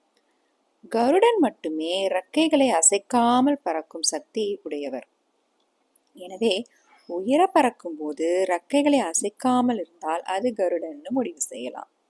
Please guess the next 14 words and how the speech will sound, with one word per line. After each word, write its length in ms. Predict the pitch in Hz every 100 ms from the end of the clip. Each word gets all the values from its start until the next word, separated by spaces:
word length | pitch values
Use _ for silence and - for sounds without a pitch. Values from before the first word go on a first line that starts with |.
| _ _ _ _ _ _ _ _ _ _ _ _ _ _ - 202
வானத்துல 760 | 214 285 453 - 220 196 220
கருடனை 420 | 214 185 208 302 320
பார்க்கும்போது 800 | 233 180 - 170 156 151 151 185 214
கைகூப்பி 680 | 214 196 262 - 269 - 208
வணங்கக்கூடாது, 840 | 165 160 190 233 - 151 147 147 - _ _ _ _ _ _ _
கன்னத்துல 480 | - 190 277 294 277
போட்டுக்கவும் 760 | - 190 - - 170 160 175 240
கூடாது. 380 | 180 151 143 - _ _ _ _ _ _ _ _ _ _ _
மங்களாணி 840 | 180 185 233 285 330 294 269 262 277
பவந்தூன்னு 760 | 208 165 170 175 165 147 139 156 185 180
மனசுல 520 | 170 180 - 170 151 175 -
சொல்லிக்கணும். 500 | 165 127 123 120 _ _ _ _ _ _ _ _ _ _ _ _ _
கெட்ட 340 | - - - 359
சகுனங்கள், 580 | 254 208 151 147 151 170